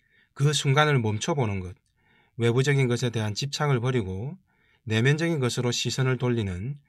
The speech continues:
첫걸음이 될 수 있습니다. 이는 산사의 스님들이 묵언 수행을 하는 것에 비해 결코 가볍지 않습니다.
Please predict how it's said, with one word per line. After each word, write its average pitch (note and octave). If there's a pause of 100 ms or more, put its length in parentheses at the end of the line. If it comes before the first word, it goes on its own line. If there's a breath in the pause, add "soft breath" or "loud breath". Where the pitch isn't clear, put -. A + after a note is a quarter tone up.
(340)
첫걸음이 C#3
될 G#2+
수 -
있습니다. F#2 (1300)
이는 C3 (300)
산사의 C#3
스님들이 C#3+ (680 soft breath)
묵언 C#3
수행을 C3+
하는 A#2
것에 A2+
비해 G2
결코 A#2
가볍지 A2+
않습니다. F#2+